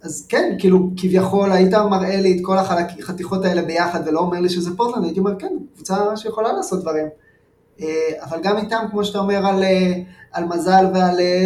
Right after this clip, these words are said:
זה, העובדה שהם כלו, מה, איזה שלושה, ארבעה סלי ניצחון ב-,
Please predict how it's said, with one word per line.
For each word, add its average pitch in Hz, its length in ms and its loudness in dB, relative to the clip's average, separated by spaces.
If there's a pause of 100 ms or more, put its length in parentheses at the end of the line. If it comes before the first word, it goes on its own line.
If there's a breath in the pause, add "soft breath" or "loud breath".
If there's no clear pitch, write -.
זה, 220 260 0
העובדה 160 280 -2
שהם 185 300 0
כלו, 175 460 4
מה, 156 220 -4
איזה 151 180 -6
שלושה, 156 320 -8
ארבעה 170 300 2
סלי 180 220 0
ניצחון 185 600 2 (580 soft breath)
ב-, - 60 -14